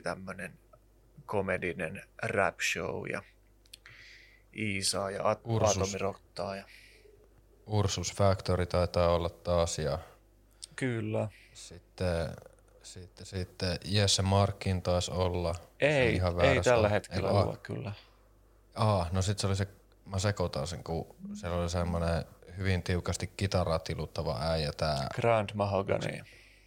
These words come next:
Speaker 2: Kyllä, se on siellä, ja mä vaan näin, kun Jesse tykkäsi jostain sen kuvasta, tai jos en ihan väärässä oo, niin sitten tota, tota, tota, jotenkin tuli tämmönen assosiaatio siihen, että Jesse siellä esiintyy, mut se olikin grande.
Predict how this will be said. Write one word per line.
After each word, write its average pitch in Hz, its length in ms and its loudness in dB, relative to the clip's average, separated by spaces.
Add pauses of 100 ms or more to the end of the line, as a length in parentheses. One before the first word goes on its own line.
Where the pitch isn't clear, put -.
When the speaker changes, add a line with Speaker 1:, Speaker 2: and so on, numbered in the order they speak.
(380)
Speaker 2:
Kyllä, 87 440 0
se 95 340 2
on 69 220 -4
siellä, 69 360 -4
ja 67 220 -8 (600)
mä 90 60 2
vaan 90 160 4
näin, 90 120 2
kun 87 160 -4
Jesse 98 300 4
tykkäsi 85 500 -2
jostain 78 300 -4
sen 78 180 -8
kuvasta, 85 440 -2
tai 57 240 -8 (140)
jos 87 180 -6
en 85 100 -2
ihan 87 220 2
väärässä 71 400 -4
oo, 62 120 -6
niin - 140 -6
sitten 82 280 -6
tota, 78 360 -4 (960)
tota, 78 200 -18
tota, 78 380 -8
jotenkin 85 300 -6
tuli 82 240 -10
tämmönen 80 540 -4 (180)
assosiaatio 85 840 -2
siihen, 87 320 0
että 82 140 -4
Jesse 90 340 2
siellä 76 260 -4
esiintyy, 80 500 -6
mut - 160 -20
se - 80 -14
olikin - 260 -14
grande. 87 440 -2